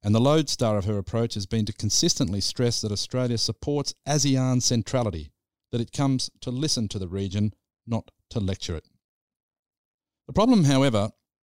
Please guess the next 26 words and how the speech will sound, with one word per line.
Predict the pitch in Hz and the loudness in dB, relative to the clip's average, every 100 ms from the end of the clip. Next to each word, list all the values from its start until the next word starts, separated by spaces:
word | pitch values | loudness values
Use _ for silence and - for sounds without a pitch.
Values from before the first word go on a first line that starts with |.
| _ - | _ -6
is | 127 | -2
that | 135 143 | 2 2
at | 139 | 0
the | 123 | 0
same | - 156 147 | 2 2 2
time | 123 143 147 | 2 2 2
the | 123 | 2
government | 104 135 127 123 113 | 2 2 4 2 2
not | 110 | 0
only | 107 101 | 0 0
defends | 92 - 139 127 | -2 -2 -2 0
aukus | 127 127 123 - | -2 -4 -6 -8
but | - - | -10 -8
projects | 131 120 110 - | -4 -4 -4 -6
its | - | -2
importance | 104 - 120 107 107 - | -2 -2 -4 -2 -4 -2
in | |
the | 104 | -2
rhetoric | 98 104 104 - - | -2 -4 -8 -10 -10
of | - | -6
shared | - 98 87 | -4 -2 -4
values | 87 131 127 117 | -4 -2 0 -2
with | 107 95 | -2 -2
America | 101 104 104 101 101 | 0 0 -2 -4 -6
and | 92 82 | -6 -6
Britain. | 80 - | -6 -8